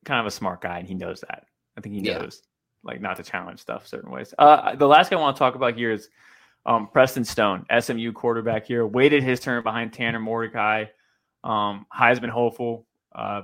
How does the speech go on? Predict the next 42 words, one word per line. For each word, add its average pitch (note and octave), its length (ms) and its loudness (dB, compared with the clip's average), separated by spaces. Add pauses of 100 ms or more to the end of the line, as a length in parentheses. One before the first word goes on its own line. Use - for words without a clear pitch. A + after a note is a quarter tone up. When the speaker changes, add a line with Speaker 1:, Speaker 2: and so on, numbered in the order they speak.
Speaker 1:
better B2+ 240 2
odds A#2 220 2
than A2 120 -8
D A2+ 140 -6
J A#2 160 -6
U, A#2 200 -6
I A2+ 100 -6
hope. B2 180 -8
<laughs> - 20 -12
I'm - 60 -14
just - 180 -20
playing. - 960 0
Speaker 2:
<laughs> - 0 -
Speaker 1:
Um, C3 360 2 (120)
but, C#3+ 140 -2 (840)
but, C#3+ 140 -2
uh, C#3 300 -4
um, B2 480 -2 (200)
no, A#2 200 2
Preston F3 300 0
Stone B2+ 280 0
has A2+ 120 -2
been G#2+ 120 -10
waiting A2+ 220 0
his G#2 100 -8
turn. A#2 160 -6
I A2 40 -4
think D3 160 -10
he F3 60 -6
was, D#3+ 80 -4
like, C3+ 140 -4
one A2+ 220 -10
of A#2 60 -8
the A2 60 -6
highest A2 320 -2
rated A2 140 -6
recruits G#2+ 340 -12
in G#2 100 -14
S G#2 200 -10
M G#2 60 -8
U G2 120 -10
history. A#2 640 -8